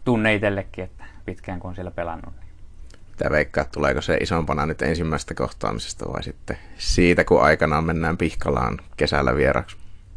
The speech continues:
Speaker 1: No kyllä mä veikkaan, että sitten ehkä kesällä, kesällä se isommin, isommin tulee, että kun pelataan oikeasta pisteestä ja, ja tota, sitten myös sinne siellä Hyvinkäällä,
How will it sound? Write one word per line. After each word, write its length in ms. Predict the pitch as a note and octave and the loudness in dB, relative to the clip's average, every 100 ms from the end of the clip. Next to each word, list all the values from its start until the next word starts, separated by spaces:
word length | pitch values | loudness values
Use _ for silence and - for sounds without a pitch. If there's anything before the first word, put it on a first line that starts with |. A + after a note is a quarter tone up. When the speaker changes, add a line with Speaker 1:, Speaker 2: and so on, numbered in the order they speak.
| - - - | -16 -10 -4
Speaker 1:
No 60 | |
kyllä 160 | G#2+ B2 | 0 2
mä 100 | D3+ | 6
veikkaan, 340 | D3+ C#3 C#3+ | 6 6 4
että 100 | B2 | 4
sitten 220 | - - A#2+ | 2 0 0
ehkä 200 | - B2 | 0 2
kesällä, 440 | C3 B2+ A2+ G#2+ - | 4 6 6 4 4
kesällä 400 | C#3 C3+ C#3+ C#3 | 4 8 8 8
se 180 | C3 A#2+ | 6 4
isommin, 380 | A#2 A2 G#2+ G#2 - - - - | 2 0 -2 -6 -10 -12 -10 4
isommin 440 | C#3+ C#3 D3 C3+ B2 | 6 10 10 10 6
tulee, 240 | A#2+ A2+ | 6 6
että 180 | A2 A2+ | 4 2
kun 200 | A2+ G#2+ - - | 0 0 -2 4
pelataan 380 | A2 G#2 A2 | 4 6 4
oikeasta 340 | A2 G#2 G2+ G#2+ | 4 2 -2 -2
pisteestä 560 | A2 G#2 - G2+ - | -2 -2 0 0 2
ja, 180 | G#2+ G#2 G2 | 4 4 2
ja 140 | A2 G#2 | 0 0
tota, 260 | G2+ G#2+ G2+ | 2 2 2
sitten 280 | A2 - G#2+ | -2 -4 -2
myös 260 | G#2+ - | -2 -4
sinne 240 | A2+ G#2 - - - - - - - - - | -4 -4 -6 -12 -12 -10 -10 -10 -10 -10 -10
siellä 220 | - A#2 A2 | 2 6 8
Hyvinkäällä, 540 | A#2+ A#2+ A#2+ A#2 | 8 6 8 8